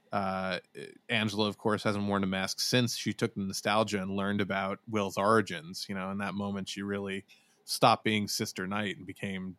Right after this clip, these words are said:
Angela Abar again. Like, she, she just can't go back to that, I think, after that. Um, uh, you know, even Red Scare and Pirate Jenny weren't wearing their <laughs> masks when they showed up. So,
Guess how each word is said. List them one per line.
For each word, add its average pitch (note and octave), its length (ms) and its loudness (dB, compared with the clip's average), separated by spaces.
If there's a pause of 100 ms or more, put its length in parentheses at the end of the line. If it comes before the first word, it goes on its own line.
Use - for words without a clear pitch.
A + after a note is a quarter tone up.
Angela G2 400 -2
Abar F2 320 0
again. E2+ 300 -6
Like, F#2 160 -12
she, G2+ 280 -10
she F#2 220 -12
just - 160 -16
can't F#2+ 200 -6
go F2+ 80 -6
back G2 260 0
to G2+ 80 -6
that, F2+ 140 -4
I F#2+ 80 -2
think, F#2+ 280 -12
after G2 280 -6
that. F#2+ 300 -4 (680)
Um, F2+ 540 2 (400)
uh, G2 140 -2 (300)
you C3+ 160 4
know, B2 120 8
even B2+ 240 6
Red A#2+ 180 6
Scare A#2 240 4
and G#2 80 2
Pirate A2+ 280 6
Jenny C3+ 220 6
weren't G2+ 240 2
wearing F#2+ 200 2
their G#2+ 100 2
<laughs> F3 120 12
masks - 360 4
when G#2 120 2
they G#2+ 120 6
showed G2 280 -2
up. F#2+ 200 -8
So, G#2 300 -2